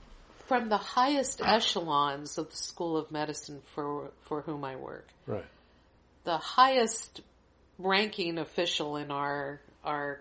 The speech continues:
Speaker 1: group, uh, you might say he's the president.
Speaker 2: Right.
Speaker 1: Uh, uh,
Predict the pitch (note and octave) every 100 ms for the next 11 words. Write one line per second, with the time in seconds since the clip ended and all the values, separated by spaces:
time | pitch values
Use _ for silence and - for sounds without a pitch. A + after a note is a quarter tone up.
0 | - E3 D3 C3+ - - _ _ _ _
1 | _ - - E3+ - G3+ G3+ F#3 - -
2 | G#3 F#3+ F#3+ F#3 G3 - G#3+ F#3+ E3 D#3+
3 | C3 - - D#3 C#3 - - E3